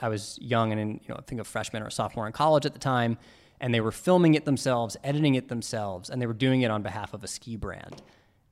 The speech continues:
And I just thought it was incredible that these guys could make a show and you could follow along with them.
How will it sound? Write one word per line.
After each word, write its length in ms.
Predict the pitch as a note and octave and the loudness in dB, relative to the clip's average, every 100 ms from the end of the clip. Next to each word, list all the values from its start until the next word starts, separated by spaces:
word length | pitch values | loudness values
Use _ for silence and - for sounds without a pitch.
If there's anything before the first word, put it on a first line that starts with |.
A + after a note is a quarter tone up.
| _ | _
And 140 | D3+ C3+ | 2 4
I 80 | C3 | 4
just 180 | D3+ D#3+ | 0 0
thought 160 | F3 | 0
it 80 | E3+ | 0
was 140 | A#2 | -2
incredible 880 | G#2 G2+ - C3+ C#3 A2 G2 F#2 - _ _ _ _ _ - | -6 -8 -6 0 0 0 -4 -6 -10 _ _ _ _ _ -8
that 460 | B2 A2+ G#2 - - _ _ - _ _ _ | 0 2 2 -4 -12 _ _ -20 _ _ _
these 240 | B2 B2 A#2 | -4 0 2
guys 300 | B2+ A#2 - | 4 4 2
could 340 | - C3+ G#2+ | -2 -2 0
make 280 | A2 A#2+ - | -2 -2 -6
a 80 | - | -10
show 760 | - - - C#3 D3 G2+ F#2+ B2+ _ _ _ _ _ B2+ | -6 -6 0 4 4 2 -4 -10 _ _ _ _ _ -4
and 120 | A#2 | -2
you 60 | |
could 140 | A#2+ G#2+ | -2 2
follow 300 | B2 B2 A#2 | 4 6 4
along 320 | G#2+ A#2 B2 | 4 4 4
with 140 | A2+ | 0
them. 360 | G#2+ F#2+ F#2 | -4 -8 -10